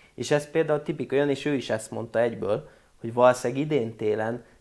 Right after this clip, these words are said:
ez inkább huszonkettő, huszonegy fokra lesz majd beállítva.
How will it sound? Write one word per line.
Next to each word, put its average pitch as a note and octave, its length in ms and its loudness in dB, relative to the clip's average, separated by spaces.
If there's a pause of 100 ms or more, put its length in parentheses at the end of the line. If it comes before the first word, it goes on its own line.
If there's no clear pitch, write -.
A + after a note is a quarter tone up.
ez B2 100 -12
inkább A2 280 -6
huszonkettő, A2 640 -10
huszonegy A#2 480 -6
fokra - 340 -10
lesz - 200 -10
majd A#1 200 -10
beállítva. - 640 -8